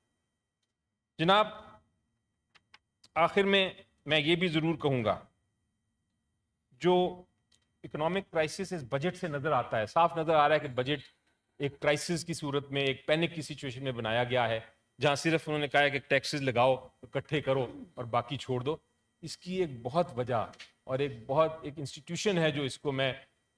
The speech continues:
इल-, मैं कहता हूँ कि ये मेन इल्ज़ाम इन पे लगना चाहिए, जो इकोनॉमिक क्राइसिस है हमारा, और वो है हमारी Election Commission of Pakistan। ये सारा कुछ जो हो रहा है, ये सब कुछ जो हुआ है,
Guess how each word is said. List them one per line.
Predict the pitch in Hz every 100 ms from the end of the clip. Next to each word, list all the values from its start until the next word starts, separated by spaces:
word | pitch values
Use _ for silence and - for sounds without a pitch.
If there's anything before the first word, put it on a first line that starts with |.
| _ _
इल-, | 147 135 _ _ _
मैं | 123 143 139
कहता | 147 165
हूँ | 160
कि | 151 - 117
ये | 165 180 180 127
मेन | 160 170
इल्ज़ाम | 156 131 147 156
इन | 143
पे | 139 165
लगना | 135 131
चाहिए, | 135 139 131 127
जो | 131
इकोनॉमिक | 127 113 135 147
क्राइसिस | 139 120 107 123
है | 120
हमारा, | 107 98 98 95 _ _ _
और | 139
वो | 135 151
है | 151 151
हमारी | 135 123 131
Election | 113 113 - 113
Commission | 113 104 110
of | 98 90
Pakistan। | 85 - 78 _ _ _ _ _ _ _ _ _
ये | 143
सारा | - - 196 214
कुछ | 214 160
जो | 175
हो | 123 117
रहा | 104
है, | 87 80 - _ - - _ - _ _ -
ये |
सब | 131 -
कुछ | 226 214 190
जो | 160 143
हुआ | 117 104
है, | 90